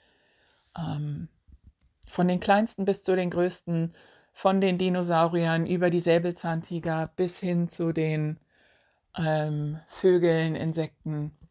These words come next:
Auch da habt ihr wieder in Ruhe Zeit, euch umzuschauen. Ähm, auch da werden Verbündete und, ähm, hilfreiche Botschaften auf euch warten.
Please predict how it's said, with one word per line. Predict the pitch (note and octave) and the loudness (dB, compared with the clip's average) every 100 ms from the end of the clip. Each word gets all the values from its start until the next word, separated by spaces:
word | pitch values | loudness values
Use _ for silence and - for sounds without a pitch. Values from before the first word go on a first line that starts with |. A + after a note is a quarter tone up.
| _ _ _ _ _ - _ _ _ _ - _ _ | _ _ _ _ _ -20 _ _ _ _ -20 _ _
Auch | F3 E3 | 4 4
da | - F3 F#3+ | 4 4 4
habt | F3+ - | 2 -2
ihr | E3 | 0
wieder | E3+ | 2
in | D#3+ E3 | 0 -2
Ruhe | F3 G3+ G3+ | 2 2 2
Zeit, | G3+ F3 E3+ - | 0 -2 -2 -4
euch | E3 - | -8 -4
umzuschauen. | G3+ G3 - F3+ E3+ E3+ E3+ - - - _ _ _ | -6 -6 -6 -2 0 0 -4 -8 -20 -20 _ _ _
Ähm, | E3 D#3+ - | -4 -2 -2
auch | E3 | -4
da | - E3+ F3+ E3+ | 0 4 4 4
werden | E3+ E3+ E3 | 2 2 0
Verbündete | E3 D#3+ E3 D#3+ - D#3+ D3+ - | -2 0 0 0 -2 -4 -2 -2
und, | - D3 D3 - - | -4 -4 -4 -8 -6
ähm, | C#3+ C#3+ C#3 D3+ _ _ _ _ | -6 -4 -4 -8 _ _ _ _
hilfreiche | - E3+ - D#3 - | 0 0 4 2 2
Botschaften | D3+ D3+ - D3 C3 - C#3+ C#3+ - _ _ _ - | -4 -4 -4 -8 -10 -8 -6 -6 -10 _ _ _ -6
auf | C#3+ C3 | -4 -2
euch | C#3 C3+ | -4 -4
warten. | - D3 - C#3+ D3 | -6 -8 -6 -10 -10